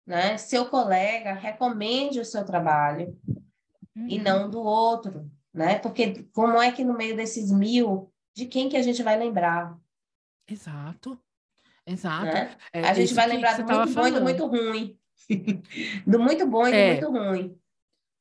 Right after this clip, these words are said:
Speaker 2: Como
Speaker 1: Né?
Speaker 2: professora há muito tempo, é exatamente isso, gente. Eu lembro o nome e a cara dos alunos que são brilhantes, daqueles que são o inferno na minha vida. A galera que
Speaker 1: É.
Speaker 2: fica no meio,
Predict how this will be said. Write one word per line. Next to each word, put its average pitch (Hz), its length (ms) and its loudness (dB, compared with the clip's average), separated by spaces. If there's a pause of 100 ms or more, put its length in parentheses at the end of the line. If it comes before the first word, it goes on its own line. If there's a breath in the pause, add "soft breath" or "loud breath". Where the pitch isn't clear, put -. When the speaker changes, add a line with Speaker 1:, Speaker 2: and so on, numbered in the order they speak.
Speaker 2:
Como 240 280 0
Speaker 1:
Né? 175 80 0
Speaker 2:
professora 226 680 0
há 220 60 0
muito 214 300 -2
tempo, 208 440 -2
é 214 80 2
exatamente 370 800 -4
isso, 285 340 -2
gente. 156 280 -6
Eu 170 100 0
lembro 247 500 0
o 233 120 -2
nome 254 400 -2
e 359 60 -4
a 359 80 -2
cara 156 360 -2
dos 160 220 -8
alunos 175 320 -4
que - 80 -20
são 170 160 -6
brilhantes, 226 640 -2
daqueles 214 340 -10
que - 100 -20
são 208 280 -6 (340 soft breath)
o 220 80 -2
inferno 247 680 -2
na 285 100 -4
minha 294 240 -8
vida. 127 400 -8 (560 loud breath)
A 202 140 -2
galera 190 400 2
que 339 120 0
Speaker 1:
É. - 100 2
Speaker 2:
fica - 200 -6
no 180 140 -4
meio, 180 680 2